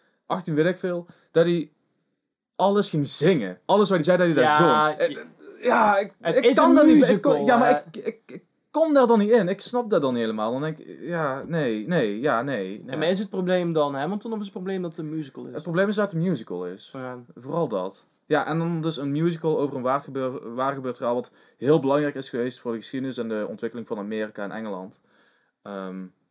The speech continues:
Speaker 1: maar ja, dan wordt het zo gemusicaliseerd en ik weet niet, dat, ja, dat, dat pakt mij gewoon helemaal dan.
Speaker 2: Ja, ik denk zelf ook dat natuurlijk voor
Speaker 1: Want
Speaker 2: ons
Speaker 1: het
Speaker 2: lastiger maakt is, wij zijn Nederlands.
Speaker 1: Ja.
Speaker 2: Dus, eh, in Amerika is het ook een gedeeltelijk een grote hit,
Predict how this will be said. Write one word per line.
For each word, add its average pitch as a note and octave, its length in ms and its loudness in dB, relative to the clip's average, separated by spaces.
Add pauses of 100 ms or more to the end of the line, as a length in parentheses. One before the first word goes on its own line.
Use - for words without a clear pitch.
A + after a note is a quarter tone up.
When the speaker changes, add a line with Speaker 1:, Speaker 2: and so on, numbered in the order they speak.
(720)
Speaker 1:
maar A#2+ 260 -8
ja, B2 200 -8
dan A#2+ 100 -10
wordt A#2+ 180 -10
het B2 100 -20
zo A2 460 -4
gemusicaliseerd A2 760 -10
en G#2+ 240 -12 (720)
ik - 120 -8
weet C#3+ 120 -2
niet, A2 100 -6
dat, B2 220 -6
ja, - 300 -16
dat, - 220 -14
dat - 180 -20
pakt - 180 -6
mij A#2 120 -10
gewoon G#2+ 160 -10
helemaal G2 400 -12
dan. G2+ 240 -14 (300)
Speaker 2:
Ja, E3 160 -4
ik G3 120 -6
denk G#3 200 -6
zelf F3+ 320 -2
ook E3 200 -2
dat E3 100 -2
natuurlijk D3 340 -8
voor D3 120 -16
Speaker 1:
Want D3+ 140 0
Speaker 2:
ons F#3+ 80 0
Speaker 1:
het D3 100 -6
Speaker 2:
lastiger D3 420 -6
maakt B2+ 400 -8
is, D3 280 -12
wij D3 180 -2
zijn D3 280 -8
Nederlands. - 640 -12
Speaker 1:
Ja. B2 260 -4
Speaker 2:
Dus, D3+ 340 -6
eh, E3 360 2 (280)
in E3 160 -6
Amerika E3+ 440 0
is D#3 160 -4
het C#3+ 140 -14
ook D#3+ 160 -4
een F#3 100 -6
gedeeltelijk C#3+ 400 -2
een C#3 80 -10
grote D#3+ 340 -2
hit, C#3 360 -6